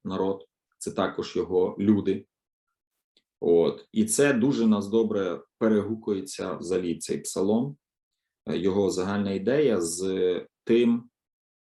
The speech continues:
як, е, в д-, житті Ісуса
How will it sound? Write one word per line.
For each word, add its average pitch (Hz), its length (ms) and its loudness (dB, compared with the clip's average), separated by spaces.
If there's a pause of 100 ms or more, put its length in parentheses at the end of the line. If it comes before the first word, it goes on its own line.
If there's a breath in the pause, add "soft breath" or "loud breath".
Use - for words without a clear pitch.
(480)
як, 87 640 -4 (120)
е, 87 40 -8 (460)
в 85 240 -14
д-, 90 180 -2
житті 98 540 -4
Ісуса - 520 -2